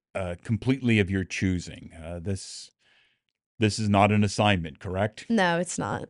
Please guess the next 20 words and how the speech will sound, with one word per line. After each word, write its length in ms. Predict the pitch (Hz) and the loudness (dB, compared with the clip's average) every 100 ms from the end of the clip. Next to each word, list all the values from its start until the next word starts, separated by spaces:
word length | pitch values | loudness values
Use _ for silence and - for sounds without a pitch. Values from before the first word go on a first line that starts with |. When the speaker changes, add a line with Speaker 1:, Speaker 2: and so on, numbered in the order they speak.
| 254 | -12
Speaker 2:
<laughs> 140 | - 101 | -14 -10
Speaker 1:
And, 560 | 92 87 90 90 87 | -8 -6 -6 -8 -8
uh, 400 | 87 87 85 87 85 _ _ _ _ _ _ _ - | -6 -4 -4 -8 -10 _ _ _ _ _ _ _ -16
um, 340 | 87 82 82 _ _ - | -12 -12 -14 _ _ 0
as 500 | 101 98 98 - - _ _ _ _ _ - | 2 2 -2 -10 -14 _ _ _ _ _ -2
listeners, 640 | 123 117 110 107 104 98 104 | -2 2 4 4 4 0 -4
you, 120 | 95 | -4
you 180 | 80 98 | -2 0
may 160 | 95 | 2
have, 240 | 92 - - _ _ _ - | 0 -4 -18 _ _ _ -12
uh, 180 | 101 95 | -8 -6
recall 420 | 92 - 110 101 | -8 -2 4 4
me 180 | 95 92 | 4 2
mentioning 520 | 92 92 - 98 92 | 0 0 -2 -2 -2
this 260 | 90 90 - | -2 -4 -4
in 300 | 92 90 85 - | -4 -4 -6 -4
previous 420 | 107 92 87 - | -4 -2 -4 -6
podcasts, 720 | - 113 104 - 101 90 - | 0 2 2 0 -2 -2 -4
but, 160 | 98 90 - _ - _ _ _ | -6 -6 -12 _ -20 _ _ _
uh, 80 | - | -20